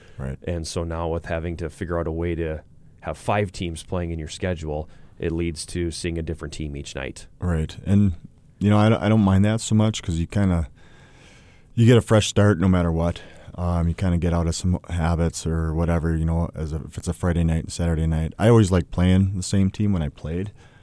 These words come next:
Speaker 1: but as a coach, I, I kinda like having separate teams just 'cause it's, it feels like a new, just a fresh start. If you, you know, if you had a loss or even if you had a win, you know, you can, you can use it as a teaching, uh,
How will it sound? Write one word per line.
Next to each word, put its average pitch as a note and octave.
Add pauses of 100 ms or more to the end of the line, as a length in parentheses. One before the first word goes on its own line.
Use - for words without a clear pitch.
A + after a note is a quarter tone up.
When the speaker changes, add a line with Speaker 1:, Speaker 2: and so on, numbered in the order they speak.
(180)
Speaker 1:
but F#2
as E2
a E2
coach, F2+
I, F2
I E2
kinda F2
like D#2+
having D2+
separate -
teams F2+ (240)
just -
'cause E2+
it's, -
it D#2+
feels F#2
like E2
a E2
new, D#2+ (560)
just -
a E2+
fresh E2
start. D2+ (140)
If -
you, E2
you E2+
know, D#2+
if D#2
you F#2
had E2+
a D#2
loss E2
or E2+
even F2
if D#2+
you F2
had E2+
a D#2
win, E2+
you D#2
know, D2 (100)
you E2
can, D#2 (220)
you D#2+
can E2+
use E2
it D#2
as D2+
a D#2
teaching, E2+
uh, D#2+